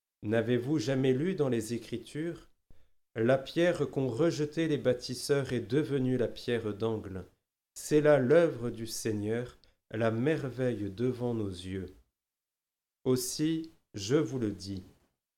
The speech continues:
le royaume de Dieu se, vous sera enlevé pour être donné à une nation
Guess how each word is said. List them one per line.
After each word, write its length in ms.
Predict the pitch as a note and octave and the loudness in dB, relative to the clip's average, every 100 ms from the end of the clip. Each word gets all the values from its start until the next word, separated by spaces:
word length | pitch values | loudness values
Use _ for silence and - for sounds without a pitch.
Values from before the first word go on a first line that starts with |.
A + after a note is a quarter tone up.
| _ _ - | _ _ -6
le 220 | A#2+ B2+ | 2 4
royaume 580 | B2+ A2+ D3+ D#3+ F3+ D#3+ | 4 4 4 4 2 0
de 120 | C3+ | -2
Dieu 280 | B2+ A#2 C#3+ | -4 -2 -2
se, 220 | C#3+ - - | -2 -8 -8
vous 200 | G#2+ B2+ | -8 -6
sera 540 | D#3 - D3 B2+ A#2+ - | -6 0 0 2 -2 -2
enlevé 640 | D3 D#3+ C3 G#2 G#2+ B2+ - - _ _ _ _ | 0 0 0 -2 -2 -4 -6 -18 _ _ _ _
pour 240 | C#3 C3+ | 0 2
être 260 | D#3 - C#3 | 2 2 0
donné 480 | C#3+ D3 D#3 D#3+ - | 4 4 4 2 2
à 100 | A2+ | 2
une 220 | A2+ A#2+ | 4 2
nation 600 | B2 G#2 - B2 B2 | 0 -4 -4 -4 -4